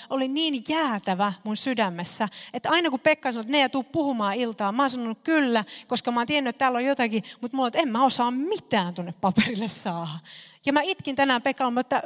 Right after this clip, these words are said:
mä lähetän sut. Varmaan olisi ollut parempi, mut en, ei olisi ollut. Tää itse asiassa ihan sika hyvin menee nyt tähän mennessä. <laughs> No niin, sitten, sitten ylpeys menee lankeemuksen edellä. <laughs>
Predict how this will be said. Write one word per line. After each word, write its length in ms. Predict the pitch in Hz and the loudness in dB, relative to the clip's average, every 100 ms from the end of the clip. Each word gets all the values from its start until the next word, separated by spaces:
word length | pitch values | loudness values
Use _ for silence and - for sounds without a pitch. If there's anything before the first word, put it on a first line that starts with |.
| 277 | -4
mä 160 | 349 | 0
lähetän 320 | 339 240 254 262 | 0 0 -2 -2
sut. 440 | 381 320 - - _ _ _ _ _ _ _ _ _ _ | -2 -4 -6 -14 _ _ _ _ _ _ _ _ _ _
Varmaan 440 | 330 370 285 254 247 - - - - _ _ _ - | 4 4 4 2 0 -12 -20 -20 -20 _ _ _ 2
olisi 200 | 254 254 | 2 2
ollut 200 | 233 233 | 0 2
parempi, 520 | 226 208 185 185 156 - _ | 2 2 -4 -8 -12 -20 _
mut 120 | 254 | 0
en, 120 | 349 302 | 2 2
ei 240 | 330 240 | 0 0
olisi 220 | 190 180 | -2 -2
ollut. 160 | 175 180 | -6 -4
Tää 120 | 247 | -4
itse 140 | 311 | -4
asiassa 160 | 226 202 | -6 -6
ihan 160 | 220 214 | -4 -6
sika 240 | 226 185 | -6 -6
hyvin 200 | 185 175 | -6 -8
menee 220 | 170 180 | -10 -12
nyt 120 | 175 | -10
tähän 180 | 202 185 | -10 -8
mennessä. 360 | 190 - - 254 | -4 -2 -2 -4
<laughs> 40 | 240 214 262 226 - - - - - - - - - - - - - - - | -4 -6 -2 -4 -4 -16 -20 -20 -20 -20 -20 -20 -20 -20 -20 -20 -20 -20 -10
No 100 | 247 | 2
niin, 260 | 277 269 | 4 4
sitten, 320 | 262 269 277 294 - - - _ _ - - - - - | 2 2 2 0 -6 -20 -20 _ _ -16 -16 -16 -20 -16
sitten 400 | 185 175 185 - 226 | -14 -10 -10 -10 -12
ylpeys 440 | 202 190 185 180 202 | -6 -6 -2 -4 -4
menee 220 | 185 180 | -4 -2
lankeemuksen 540 | 190 190 175 185 - | -4 -4 -8 -8 -6
edellä. 280 | 208 214 240 262 | -2 0 2 2
<laughs> 460 | 320 285 254 240 | 2 2 -2 -6